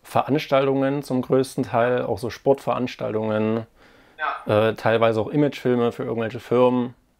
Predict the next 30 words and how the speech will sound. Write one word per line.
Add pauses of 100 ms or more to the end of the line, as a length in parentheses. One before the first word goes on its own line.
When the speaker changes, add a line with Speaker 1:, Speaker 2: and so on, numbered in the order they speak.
(540)
Speaker 1:
aber
jetzt
nichts
Konkretes,
was
immer
wieder
kam. (400)
Speaker 2:
Okay,
ja,
erzähl
mal,
wie
war
denn
dann
deine
Ent-,
Entwicklung? (760)
Speaker 1:
Also (240)
es
hat
sich
jetzt
so
entwickelt,
dass
ich
nur
noch